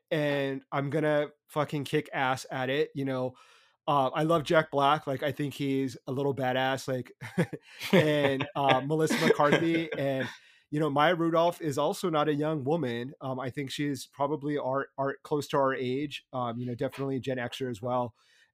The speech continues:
Speaker 1: And it, it just shows that, you know, talent doesn't know an age. It doesn't know a size. Um, it doesn't know a color or a gender. And,
Speaker 2: That's a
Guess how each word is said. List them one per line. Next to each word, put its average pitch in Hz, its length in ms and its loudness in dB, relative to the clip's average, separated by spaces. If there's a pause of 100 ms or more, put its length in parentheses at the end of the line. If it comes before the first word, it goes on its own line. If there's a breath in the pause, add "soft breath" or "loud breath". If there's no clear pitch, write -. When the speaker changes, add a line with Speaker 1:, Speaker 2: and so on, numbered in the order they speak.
Speaker 1:
And 139 500 0 (840)
it, 180 180 -2
it 170 120 6
just 185 200 4
shows 180 300 2
that, 139 280 2
you 135 120 -4
know, 127 160 -2 (120)
talent 165 480 2
doesn't 143 300 -2
know 131 220 0
an 143 120 -2
age. 139 540 -4
It 135 120 -6
doesn't 135 260 -2
know 131 160 -2
a 147 60 -2
size. 139 680 0 (440)
Um, 139 120 0
it 135 100 -4
doesn't 147 220 0
know 139 140 0
a 131 80 -2
color 160 480 2
or 139 180 0
a 127 80 -2
gender. 113 540 -6 (360)
And, 143 180 0
Speaker 2:
That's 131 200 0
a 101 80 -6